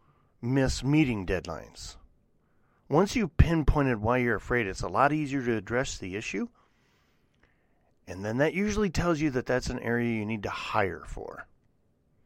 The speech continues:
Hire to your weakness, complementary skill sets. Now, maintain consistent goals. Even when you do fail, it's important that you continue to shoot for the same goal.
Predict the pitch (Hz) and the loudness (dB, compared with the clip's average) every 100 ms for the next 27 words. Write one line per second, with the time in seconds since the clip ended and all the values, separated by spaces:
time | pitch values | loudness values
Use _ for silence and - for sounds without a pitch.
0 | _ _ _ _ _ _ _ _ - _ | _ _ _ _ _ _ _ _ -20 _
1 | - 147 160 160 151 - 101 110 120 117 | -2 0 2 2 2 -2 -2 0 0 0
2 | 98 90 - - - 147 147 - 113 107 | -4 -12 -16 -18 -10 -6 -6 -4 -6 -4
3 | 104 95 - 90 85 - - - - _ | -6 -8 -6 -6 -6 -12 -14 -16 -20 _
4 | _ _ _ _ _ _ _ _ _ _ | _ _ _ _ _ _ _ _ _ _
5 | _ 135 131 - _ _ _ _ _ 135 | _ 2 2 2 _ _ _ _ _ 4
6 | 185 196 175 160 156 - 123 - 131 - | 4 4 4 4 2 -2 -4 -2 -4 -2
7 | 120 95 90 - - - 156 190 214 247 | -6 -4 -4 -4 -14 -12 -4 -2 2 4
8 | 233 185 165 143 104 113 175 170 156 - | 6 6 6 2 0 -2 2 4 2 2
9 | 101 87 82 - 135 - 202 - 156 - | -2 0 -2 0 2 6 4 4 -2 -2
10 | 120 - 104 - 156 202 190 151 - - | -6 -6 -6 -6 -4 -4 0 0 0 -2
11 | 165 160 - 113 101 - 131 127 123 101 | -2 -4 -4 -4 -4 -2 0 2 -2 0
12 | 104 73 | 0 0